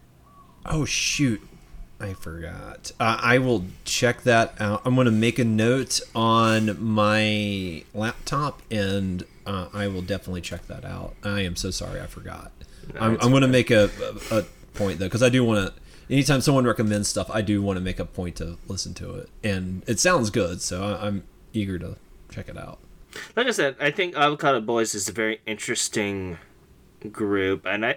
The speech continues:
Speaker 2: I've recommended them to you as well, Luna, 'cause, uh, the, the singer is an American singer, actually, but the, the entire band is composed of Japanese artists, but, or bandmates, but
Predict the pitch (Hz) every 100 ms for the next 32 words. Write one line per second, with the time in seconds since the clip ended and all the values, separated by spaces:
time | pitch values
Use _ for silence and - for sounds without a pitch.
0 | - 123 107 - - 135 185 147 123 110
1 | 101 87 - 107 95 - 90 85 92 85
2 | 80 85 87 87 85 80 82 82 80 82
3 | - - - - - - - 95 87 87
4 | 90 82 92 98 92 101 101 98 - 143
5 | 127 101 95 92 92 87 107 127 - 78
6 | - 76 71 73 76 - - 71 80 82
7 | _ _ _ 95 82 95 - 98 95 110
8 | 98 98 90 85 - 90 90 85 80 82
9 | 76 - 78 76 78 76 - - - 104
10 | 82 87 - - 71 - - - - 90
11 | 85 - 90 90 78 69 73 73 - -
12 | 76